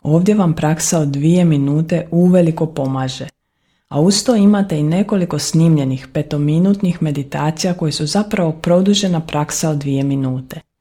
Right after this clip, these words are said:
Bitno je da ponavljate prakse sve dok ne primijetite željene promjene u svom ponašanju,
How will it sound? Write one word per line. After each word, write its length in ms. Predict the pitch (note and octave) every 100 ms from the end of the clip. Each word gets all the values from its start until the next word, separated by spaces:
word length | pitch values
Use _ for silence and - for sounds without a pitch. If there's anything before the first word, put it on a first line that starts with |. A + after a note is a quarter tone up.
| _ _ _ _ _ -
Bitno 520 | D3+ G3+ A#3+ A3+ F#3
je 60 | D3+
da 140 | C#3
ponavljate 680 | - D3 D#3+ F#3+ F3+ E3 -
prakse 580 | - C#3 C#3 - - -
sve 420 | - - A#3+ B3
dok 220 | G3+ F3+
ne 200 | C#3+ C3+
primijetite 640 | D#3 E3 G3 G3+ F3+ E3+ C3+
željene 520 | C3+ D3+ F3+ F3+ D3 -
promjene 440 | D#3 E3 D#3 C#3+
u 40 | C3+
svom 380 | - E3 E3
ponašanju, 800 | D#3+ C3 B2+ C#3+ E3 G#3 G3+ G3